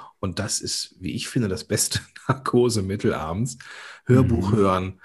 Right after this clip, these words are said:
Speaker 1: ähm, oder halt irgendwie in der W W-App auch so eine, so eine Headspace-Sache, äh, mal mitzunehmen oder sowas. Ähm, ich verweise da auch gerne nochmal auf eine Folge von, äh, Chiruti Weiß, ähm, in, ähm,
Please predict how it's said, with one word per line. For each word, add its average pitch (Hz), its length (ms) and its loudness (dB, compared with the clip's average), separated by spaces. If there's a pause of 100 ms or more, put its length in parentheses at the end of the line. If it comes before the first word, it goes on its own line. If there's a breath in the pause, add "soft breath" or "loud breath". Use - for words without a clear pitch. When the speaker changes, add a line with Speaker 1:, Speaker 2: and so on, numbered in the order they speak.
(420 loud breath)
Speaker 1:
ähm, 95 380 0
oder 101 220 4
halt 95 180 2
irgendwie 95 260 -2
in 98 80 0
der 98 160 0
W 92 140 -4
W-App 98 400 2
auch 101 160 0
so 104 140 0
eine, 90 200 -2
so 98 80 -2
eine 101 100 -2
Headspace-Sache, 104 1080 2
äh, 98 80 0
mal 92 180 -2
mitzunehmen 92 580 -2
oder 85 140 -2
sowas. 87 360 -4 (540 loud breath)
Ähm, 95 420 -2 (260)
ich - 320 -8
verweise 113 400 2
da - 80 2
auch 131 160 0
gerne 131 240 4
nochmal 123 260 4
auf - 260 -2
eine 107 280 0
Folge 131 680 4
von, 113 840 2
äh, 92 340 2
Chiruti 110 500 2
Weiß, 104 600 2
ähm, 107 340 2
in, 107 440 0
ähm, 92 680 -4